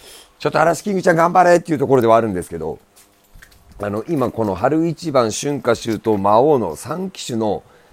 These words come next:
うち二機種が生きのり、生き残りをかけた戦いを、えー、日々繰り広げております。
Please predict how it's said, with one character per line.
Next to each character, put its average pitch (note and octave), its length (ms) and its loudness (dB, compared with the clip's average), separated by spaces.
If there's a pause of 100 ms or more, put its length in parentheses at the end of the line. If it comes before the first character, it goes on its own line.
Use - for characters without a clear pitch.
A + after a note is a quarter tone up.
(220)
う C3 80 -6
ち B2+ 360 -4 (160)
二 D3 240 0
機 C#4 200 -2
種 D3 140 -4
が G2+ 380 -4 (400)
生 A#2 100 -6
き C#3+ 160 -8
の C#3 140 2
り、 B2+ 160 -2 (260)
生 A#2+ 100 -8
き D#3 140 -10
残 D3+ 300 -2
り B2+ 120 -2
を A#2+ 200 -2 (320)
か A#2 160 -10
け B2 80 -6
た E2+ 280 -8
戦 A2 440 -10
い G#2+ 60 -4
を、 G2+ 260 -6 (340)
え D#2+ 240 -12
ー、 D#2+ 40 -12
日 G#2+ 200 -10
々 G2 160 -8 (100)
繰 G2+ 200 -10
り G#2+ 80 -6
広 A2 280 -4
げ F2 80 -4
て C#2+ 200 -12
お D2+ 100 -10
り G2 100 -8
ま G2+ 140 -8
す。 D#2+ 200 -14